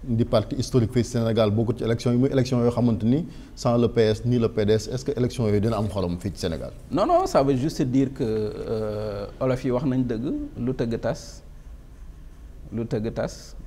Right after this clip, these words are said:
Speaker 2: Euh, amoon na jamono boo xam ne Sénégal, fii parti yi ko doon, yi ko doon dominer, ay S F I O lañ tuddoon, ay B D S ak leneen ak leneen, ah. Donc, mu am jamono joo xam ne, euh, P D S, P S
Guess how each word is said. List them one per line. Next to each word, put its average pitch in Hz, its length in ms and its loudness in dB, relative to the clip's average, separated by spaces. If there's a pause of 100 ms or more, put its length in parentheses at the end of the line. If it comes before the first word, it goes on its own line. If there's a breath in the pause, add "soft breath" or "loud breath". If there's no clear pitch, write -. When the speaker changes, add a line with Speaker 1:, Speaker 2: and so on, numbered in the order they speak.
(120)
Speaker 2:
Euh, 110 380 -2
amoon 135 280 2
na 131 120 4
jamono 120 300 0
boo 117 160 0
xam 117 220 -2
ne 104 100 -6
Sénégal, 110 500 -6 (400 loud breath)
fii 135 220 2
parti 139 360 2
yi 139 80 4
ko 139 140 2
doon, 117 720 0
yi 131 140 0
ko 151 100 0
doon 131 300 4
dominer, 117 480 0
ay 113 200 -4
S 135 220 -2
F 135 140 -6
I 139 60 4
O 135 120 4
lañ 120 220 0
tuddoon, 135 440 0
ay 120 140 -2
B 110 160 -2
D 117 80 -4
S 139 240 0
ak - 120 -6
leneen 123 300 -2
ak 127 100 -4
leneen, 170 300 -4
ah. 233 100 -6 (760 loud breath)
Donc, 135 300 4
mu 135 180 4
am 135 240 4
jamono 123 360 4 (100)
joo 127 140 4
xam 127 260 2
ne, 113 260 -2 (460 loud breath)
euh, 117 200 4
P 127 180 2
D 127 60 2 (180)
S, 143 180 -2
P - 140 -2
S 131 580 0